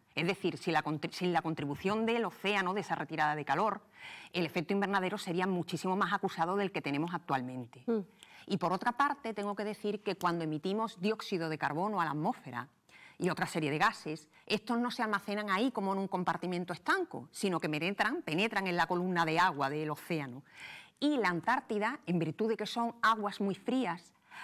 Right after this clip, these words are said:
Speaker 1: han absorbido el cuarenta por ciento de los gases,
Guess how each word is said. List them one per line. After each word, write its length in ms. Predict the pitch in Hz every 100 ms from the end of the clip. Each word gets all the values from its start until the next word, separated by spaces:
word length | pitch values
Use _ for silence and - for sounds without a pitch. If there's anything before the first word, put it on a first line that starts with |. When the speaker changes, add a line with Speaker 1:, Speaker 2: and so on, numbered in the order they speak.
| -
Speaker 1:
han 180 | 202 220
absorbido 540 | 240 247 233 220 254 -
el 240 | 208 180
cuarenta 600 | 196 175 190 277 277 277
por 140 | 262
ciento 600 | - 233 220 226 226 202 - _ _ _ _ _ _ _
de 360 | 190 214 233 -
los 320 | 185 185 147
gases, 600 | 165 220 247 - 180 -